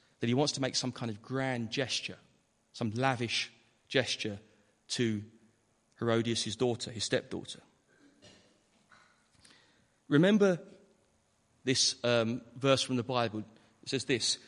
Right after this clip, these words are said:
"Don't let your mouth lead you into sin." How many times have our mouths led us into sin? Said rash and stupid things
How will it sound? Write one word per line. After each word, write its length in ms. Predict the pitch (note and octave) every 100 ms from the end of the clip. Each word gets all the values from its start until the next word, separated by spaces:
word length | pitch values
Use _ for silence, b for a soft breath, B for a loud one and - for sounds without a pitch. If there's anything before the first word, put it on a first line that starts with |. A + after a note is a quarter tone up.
| B
"Don't 220 | D#3 E3+
let 140 | F3+ C3+
your 160 | D3
mouth 380 | C3+ C3+ A#2 G#2+
lead 300 | A#2+ A#2+ A#2
you 80 | A2+
into 180 | G#2+ A2+
sin." 400 | - B2 G#2 F#2+ - _ _ _ _ _ _ _ _ _ _ _ _ b b b b
How 180 | - E3
many 180 | F#3+ F#3
times 360 | - E3+ C3 A#2+
have 100 | A2+
our 120 | A#2
mouths 480 | B2 B2+ A#2+ A2+ A#2
led 140 | G#2+
us 140 | A2
into 160 | A2+ G#2
sin? 420 | - - A2 F2 - _ _ _ _
Said 240 | - B2 A2
rash 400 | B2+ C#3 - B2+
and 80 |
stupid 460 | - - D3 C#3 C3+
things 680 | - A#2 G2+ - - -